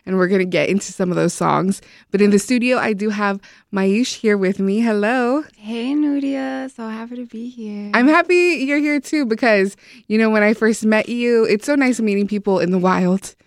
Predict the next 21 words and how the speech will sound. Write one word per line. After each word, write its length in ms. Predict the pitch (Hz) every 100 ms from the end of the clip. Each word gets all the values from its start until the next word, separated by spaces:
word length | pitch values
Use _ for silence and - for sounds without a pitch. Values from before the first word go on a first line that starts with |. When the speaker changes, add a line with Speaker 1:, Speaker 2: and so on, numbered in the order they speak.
| _ _ -
Speaker 1:
in 140 | 190
real 220 | 202 190
life, 420 | 190 180 196 - 220
you 140 | 226
know? 260 | 220 240 285 - - - -
And 240 | 208 214
then 400 | 202 196 196 190
when 200 | 196 196
we're 100 | 185
able 400 | 180 196 196 196
to 160 | - 196
see 340 | - 190 185
that, 200 | 175 - _
you 280 | 190 190 185
know, 240 | 175 170 175 _ _ _
people 260 | - 196 196
submit 360 | - 180 170
music, 720 | 196 240 262 240 247 247 - _ _ _ _ -
and 160 | 165
it's 200 | 139 -
good, 520 | - 233 226 226 233